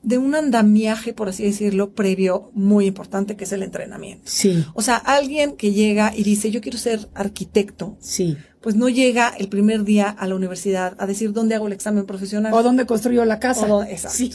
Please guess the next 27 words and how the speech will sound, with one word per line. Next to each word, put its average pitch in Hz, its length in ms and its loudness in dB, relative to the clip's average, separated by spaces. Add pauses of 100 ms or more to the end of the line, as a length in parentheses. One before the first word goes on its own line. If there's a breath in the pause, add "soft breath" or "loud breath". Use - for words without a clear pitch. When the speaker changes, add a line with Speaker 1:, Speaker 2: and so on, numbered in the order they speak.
(120)
Speaker 1:
O - 20 -18
Speaker 2:
o 214 40 -6
Speaker 1:
sea, 202 160 2
Speaker 2:
sea, - 80 -8
para 262 180 0 (160)
Speaker 1:
previo 330 200 2
Speaker 2:
nada. 339 200 4
Sí. 254 80 2
Speaker 1:
hay 254 280 4
Speaker 2:
Sí, - 60 -16 (440)
Speaker 1:
años 320 180 2
Speaker 2:
sí, - 60 0
sí. 269 80 -6
Speaker 1:
de 233 60 2
estudio, 262 580 -2
de 220 320 0 (320 loud breath)
dedicación, 220 1000 0
de 214 360 2 (300 loud breath)
preparación, 208 840 2
y 202 320 -4 (160)
lo, 202 180 0 (280)
lo 202 160 2
mismo 208 300 4
sucede 202 360 -8
con 202 160 -2
estos 196 240 -10
nados. 196 180 -6